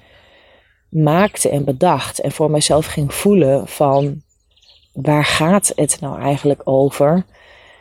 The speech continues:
En waar staat het voor? Er komt steeds dat woord revelation in mij naar voren. En revelation, ja,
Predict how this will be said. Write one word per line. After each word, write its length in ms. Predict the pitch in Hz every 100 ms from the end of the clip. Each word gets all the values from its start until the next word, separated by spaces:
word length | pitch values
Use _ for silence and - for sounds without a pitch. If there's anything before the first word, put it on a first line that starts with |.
| _
En 760 | - 151 143 139 139 139 156 151 _ _ _ _ _
waar 320 | - 156 151 151
staat 320 | - 175 202
het 160 | 151
voor? 140 | - 151
Er 80 | -
komt 220 | 170 156
steeds 380 | - 190 214 -
dat 160 | 160
woord 260 | 156 160 160
revelation 800 | 156 156 147 147 165 196 - 127
in 200 | 139 139
mij 260 | 135 139
naar 160 | 135 135
voren. 540 | - 139 127 123 135 _ _ _ _ _ _
En 120 | 160
revelation, 880 | 147 160 - 151 170 202 - 135 151 - _ _ _ _
ja, 260 | 156 143